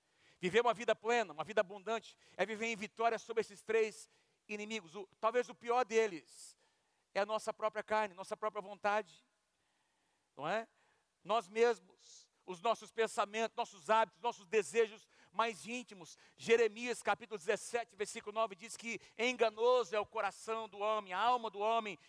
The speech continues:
e desesperadamente corrupto. Paulo chega a dizer que, Romanos sete, o pastor Pedro pregou sobre isso aqui o ano passado,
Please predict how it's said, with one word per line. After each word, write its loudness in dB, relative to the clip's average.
e -2
desesperadamente 4
corrupto. -6
Paulo 4
chega 0
a 0
dizer 0
que, -8
Romanos -2
sete, -4
o -20
pastor -6
Pedro -2
pregou -4
sobre -12
isso -12
aqui -12
o 0
ano -8
passado, -2